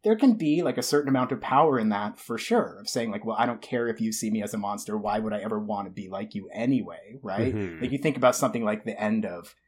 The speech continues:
Speaker 1: Todd Haynes' Poison, right? And that,
Speaker 2: Yes.
Speaker 1: like, declaration of pride after he's basically just shown you, like, how to read queer subtext through the juxtaposition of that story with the other two.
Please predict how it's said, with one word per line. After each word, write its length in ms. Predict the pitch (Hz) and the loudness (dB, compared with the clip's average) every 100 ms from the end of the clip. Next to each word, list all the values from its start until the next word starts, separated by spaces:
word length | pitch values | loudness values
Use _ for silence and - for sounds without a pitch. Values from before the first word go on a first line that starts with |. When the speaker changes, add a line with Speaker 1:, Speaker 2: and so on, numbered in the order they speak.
| _ | _
Speaker 1:
Todd 220 | - 120 113 | 2 2 4
Haynes' 200 | 113 98 | -4 -6
Poison, 760 | - 123 123 117 90 87 98 _ _ _ | -8 -4 -2 -2 -6 -10 -20 _ _ _
right? 320 | 101 101 104 104 | -2 0 0 -4
And 140 | 104 | -6
that, 140 | 98 95 | -6 -4
Speaker 2:
Yes. 40 | |
Speaker 1:
like, 240 | 104 101 - - _ _ - - | -4 -6 -12 -20 _ _ -14 -4
declaration 680 | 107 - 120 110 123 127 110 | -4 -2 0 0 0 0 0
of 200 | 104 - | 0 -4
pride 560 | - 110 113 107 104 | 2 6 6 6 2
after 260 | 101 - 110 | 0 -2 -4
he's 200 | 107 104 | -6 -6
basically 420 | 110 101 107 104 | -6 -6 -6 -8
just 200 | 98 101 | -6 -6
shown 280 | - 104 101 | -4 -4 -4
you, 140 | 98 | -6
like, 200 | 95 92 | -6 -8
how 240 | - 101 107 | -2 0 0
to 140 | 113 | -2
read 400 | 104 101 107 104 | -6 -4 -4 -4
queer 200 | - 110 | -4 -4
subtext 680 | 107 - 110 - 98 101 - | -4 -2 -4 -4 -6 -6 -10
through 160 | - 127 | -2 0
the 100 | 120 | 2
juxtaposition 760 | - 147 - 156 143 117 208 165 | 4 4 4 0 4 4 6 6
of 100 | 151 | 6
that 220 | 170 175 | 6 6
story 320 | 139 143 147 | 4 6 6
with 160 | 135 120 | 4 2
the 120 | 131 | 2
other 200 | 120 117 | 2 -2
two. 380 | - 175 147 | -2 2 2